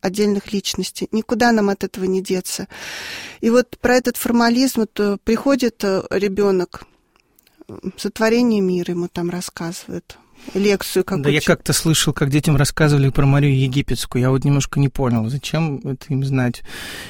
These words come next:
Speaker 2: И, э, про то, что там есть особ-, ну, кто знает особенности жития, и эти особенности тоже как-то произносить. Детям было по семь лет.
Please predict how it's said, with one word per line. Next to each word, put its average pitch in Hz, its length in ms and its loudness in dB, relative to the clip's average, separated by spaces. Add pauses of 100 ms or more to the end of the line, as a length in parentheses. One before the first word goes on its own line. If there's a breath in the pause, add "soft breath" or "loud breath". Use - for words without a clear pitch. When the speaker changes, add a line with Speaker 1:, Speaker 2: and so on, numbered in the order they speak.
(140)
Speaker 2:
И, 139 580 -4
э, 123 260 -12 (100)
про 127 140 -2
то, 131 120 -6
что - 240 -8
там 117 300 -10 (240)
есть - 560 -2
особ-, 151 260 0
ну, 170 120 6
кто 170 180 6
знает 143 500 6
особенности 135 520 2
жития, 147 420 2
и 151 80 4
эти 131 120 -2
особенности 135 340 0
тоже 131 180 0
как-то - 240 -14
произносить. 135 560 0
Детям 135 280 0
было 123 140 -2
по - 160 -4
семь 127 260 -2
лет. 131 340 -2